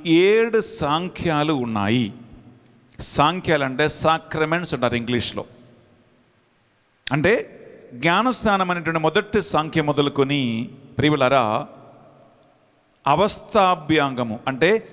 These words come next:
చచ్చిపోయే, మరణావస్థలో ఉన్నటువంటి వ్యక్తులకి అనుగ్రహించినటువంటి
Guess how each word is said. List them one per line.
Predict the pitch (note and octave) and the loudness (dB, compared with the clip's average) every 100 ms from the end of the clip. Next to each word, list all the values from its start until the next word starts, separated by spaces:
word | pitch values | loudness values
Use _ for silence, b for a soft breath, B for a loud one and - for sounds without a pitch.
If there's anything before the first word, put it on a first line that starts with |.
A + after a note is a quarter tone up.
| B - | B -2
చచ్చిపోయే, | D#3+ - B3+ - E3 D3 D3+ D#3+ D#3 - - - - - - - _ B2+ | -2 0 -4 0 2 4 4 0 -2 -16 -20 -20 -20 -20 -20 -20 _ 0
మరణావస్థలో | C3+ F3 G#3+ G#3+ G3+ F#3+ - - F3 D#3 | 4 4 4 2 4 2 -2 -2 0 0
ఉన్నటువంటి | C#3+ C#3 C#3 C3+ | 0 -2 -2 0
వ్యక్తులకి | C3+ C3 E3 D#3+ D#3+ F#3+ A3+ - - - - - _ _ _ _ _ _ _ _ _ _ - | 0 0 0 0 2 0 -2 -10 -20 -20 -20 -20 _ _ _ _ _ _ _ _ _ _ 0
అనుగ్రహించినటువంటి | C#3 E3+ F#3 D#3 D#3 D3+ C#3 B2 B2+ C3 D3+ G3 | 2 2 2 0 -2 0 0 0 0 0 -2 -2